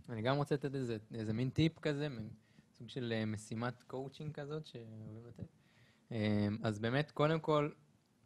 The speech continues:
אה, תעשו לכם רשימה של כל הדברים שאתם יודעים לעשות, כל הדבר-, כל היכולות בעצם שיש לכם, אם זה, אני יודע לנגן, אני יודע ל-, לשיר,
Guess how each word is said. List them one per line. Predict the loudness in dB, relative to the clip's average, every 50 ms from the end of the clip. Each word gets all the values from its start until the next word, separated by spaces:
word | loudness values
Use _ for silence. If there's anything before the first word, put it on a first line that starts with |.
| -20 _ _ _ -2
אה, | 0 2 4 4 4 4 2 0 -4 _ _ -6
תעשו | -6 -6 4 6 6
לכם | 6 6 6 2 2
רשימה | 0 0 -2 -4 -4 -2 0 0 -2 -2 -6 -8 _ _ _ -20 -20 _ _ _ _
של | _ -10 -8 -6 -4
כל | 2 4 6 6
הדברים | 6 4 4 2 2 2 2 2 0 2 0 0 -2 -6 -10 -18 _
שאתם | -8 -6 -6 -4 -4 -2 -2 -2 -4 -6 -4
יודעים | -4 -2 0 0 0 2 2
לעשות, | 2 0 0 -2 -6 -8 -8 -8 -10 -20 -20 -20 -20 _
כל | -2 2 2
הדבר-, | 2 2 2 -2 -4 -4 2
כל | 6 8 8
היכולות | 8 8 6 2 -2 2 4 4 4 4 2 -2
בעצם | -4 -2 -2 -2 -2 -4 -8
שיש | -6 -6 -8 -8 -8
לכם, | -12 -10 -10 -10 -10 -10 -14 -14 -14 -16 -16 -16 _ _ _ _ _ -8
אם | -6 -6
זה, | -4 -2 0 2 4 4 4 4 2 0 0 -4 -6 -12 -8 -6
אני | -4 -4
יודע | -2 0 0 0
לנגן, | 0 0 -2 -2 0 2 2 2 2 2 0 -2 -2 -4 -6 _ _ _ _ _ -10
אני | -4 -2 -2
יודע | 0 2 2 2 2 2 2
ל-, | 0 -2 -2 -2 -2 -4
לשיר, | -4 -6 -6 -4 -2 0 0 0 -2 -2 -4